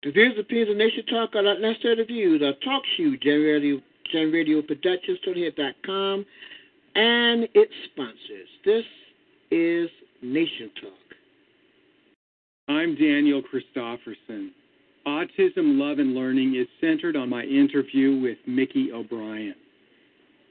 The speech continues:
Speaker 2: Mickey has a track record of success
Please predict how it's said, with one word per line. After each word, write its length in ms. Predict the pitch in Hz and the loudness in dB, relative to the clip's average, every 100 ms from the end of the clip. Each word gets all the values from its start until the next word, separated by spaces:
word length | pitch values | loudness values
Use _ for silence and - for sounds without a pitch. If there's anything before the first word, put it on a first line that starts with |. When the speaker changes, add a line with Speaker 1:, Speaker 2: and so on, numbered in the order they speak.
| - - | -10 -2
Speaker 2:
Mickey 340 | 175 - 196 | -2 0 -2
has 140 | 160 156 | -2 -2
a 60 | 143 131 | -2 -2
track 320 | 156 156 160 | -4 -4 -4
record 300 | 165 160 160 | -6 -4 0
of 100 | 139 - | -2 -2
success 600 | 135 120 _ - 147 147 | -10 -12 _ -4 -2 -4